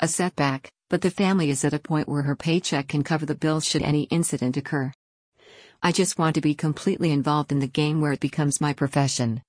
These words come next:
he said. "I went to go see Stoddard play toward the end of last season. While it seemed like everyone in the city knew of Stoddard, my Uber driver even mentioned he had watched a Bleacher Report clip of Stoddard's play,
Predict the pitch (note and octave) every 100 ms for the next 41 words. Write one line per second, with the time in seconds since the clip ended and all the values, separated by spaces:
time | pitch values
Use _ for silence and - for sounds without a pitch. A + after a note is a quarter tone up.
0 | _ - C#3+ - A#2+ A#2+ - _ _ _
1 | _ _ _ _ _ _ _ _ _ -
2 | - - - - D#3+ F3 G3+ E3+ E3 -
3 | D#3+ D#3 E3+ D#3 D3 C#3 D#3+ D#3+ D#3+ C#3+
4 | C3+ C#3+ D3+ D3+ D3 C#3 C#3 C3+ - D#3
5 | B2+ C3+ B2+ C3 - _ _ _ _ -
6 | - _ F#3 F#3 F3+ - F3+ E3+ E3 -
7 | E3+ F3+ D#3+ C3+ C3 C3 - E3 D3+ D3+
8 | D#3 C#3 - E3+ D#3 B2+ B2 - _ -
9 | - - - E3+ D3 D3 E3+ F3 D#3 C#3
10 | C3+ C#3 D#3 E3 E3+ D3+ D#3+ - C#3 D3+
11 | D3 C3 C#3+ C#3+ - C#3+ E3+ F3+ - D3
12 | C#3+ E3+ D3+ - - E3+ D3 - - D#3
13 | D3+ C3 - - F3 C#3+ C#3+